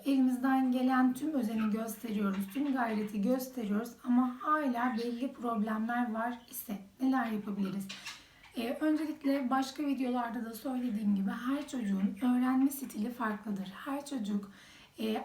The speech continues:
aynı yoldan ve aynı şekilde öğrenecek diye bir, e, yasa yok. Yani bir sınıftaki otuz çocuk aynı anda öğrenemiyor, değil mi, her şeyi? Bazı çocuk görerek daha iyi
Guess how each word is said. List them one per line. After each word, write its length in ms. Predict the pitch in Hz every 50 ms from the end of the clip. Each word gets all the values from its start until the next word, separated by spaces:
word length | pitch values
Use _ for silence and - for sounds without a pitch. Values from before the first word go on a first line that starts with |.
| - -
aynı 380 | 277 294 320 359 392 359 294 277
yoldan 500 | 262 247 220 208 196 196 190 196 196 196
ve 100 | - - 277 285
aynı 180 | 320 330 330 294
şekilde 340 | - 254 - - 208 196 277
öğrenecek 840 | - - 254 254 262 262 254 254 247 233 240 269 269 269 - - -
diye 200 | 226 202 202 196 196 196
bir, 220 | 262 269 262 - - - - - - - - -
e, 720 | 240 226 220 214 214 214 214 214 208 208 214 220 226 247 - - - - - - - _ _ _ - - - - - - - - - - - - 294 277
yasa 480 | 262 262 208 - - 247 247 - - - - -
yok. 320 | 262 262 226 196 196 - - - - - - -
Yani 460 | 262 254 247 240 240 240 240 226 247
bir 140 | 302 311 302
sınıftaki 560 | - - 277 254 247 - - 240 226 - 311 - -
otuz 280 | 262 262 - 320 311 - - - - _ _ _ -
çocuk 480 | - 247 208 190 202 208 - - - - - - - - _ -
aynı 400 | 285 285 294 302 285 262 240 226
anda 420 | 214 208 208 208 277 - - - - - -
öğrenemiyor, 720 | 262 247 240 233 240 240 247 240 226 214 196 190 190 202 -
değil 140 | 392 392
mi, 60 | 330 247
her 220 | 214 208 202 196
şeyi? 360 | 190 - - 226 214 196 190 196 196 - - - - - - - _ _ -
Bazı 300 | 302 311 311 294 285 254
çocuk 360 | - 269 226 302 311 - -
görerek 440 | 277 269 277 294 277 247 202 - -
daha 180 | 233 196 202
iyi 280 | 196 196 190 190 190